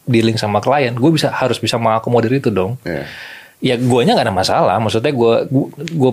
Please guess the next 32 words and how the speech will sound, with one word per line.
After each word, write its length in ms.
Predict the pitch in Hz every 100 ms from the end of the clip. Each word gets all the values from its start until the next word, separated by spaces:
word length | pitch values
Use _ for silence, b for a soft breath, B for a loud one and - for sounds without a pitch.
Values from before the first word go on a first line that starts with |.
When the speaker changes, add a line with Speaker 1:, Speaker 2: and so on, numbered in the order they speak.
| 123
Speaker 1:
pikir 220 | - 196
secara 320 | - 123 120
idealismenya 560 | 113 113 110 113 120 110
juga 160 | 110 110
nggak 160 | 104 -
terlalu 420 | 110 104 107 104
bermasalah 380 | 107 101 98 98
banget, 260 | 92 101 185
akhirnya 220 | 113 117 180
gue 100 | 143
lakuin. 400 | 135 180 147 139 139 B B B B
Tapi 240 | 110 - -
kalau 160 | 143
dari 160 | 127 120
segi 220 | 127 117
sulap 420 | 165 175 110 - _
bermasalah, 760 | 127 127 123 185 143 110 117 127 _ _ _
karena 240 | - 120 165
intinya 240 | 127 131 165
nih 180 | 131
gue 200 | 117 143 139
main 300 | 127 117 120
showing 320 | - 113 113
health, 380 | 110 90 107 - - _ B B B B B B -
pada 160 | 117 110
saat 240 | 127 107
jatuh, 320 | 104 92 131 131 -
dek, 180 | - 247
gue 140 | - 117
bilang 320 | 113 139 131
di 160 | - 113
cut, 240 | 123 117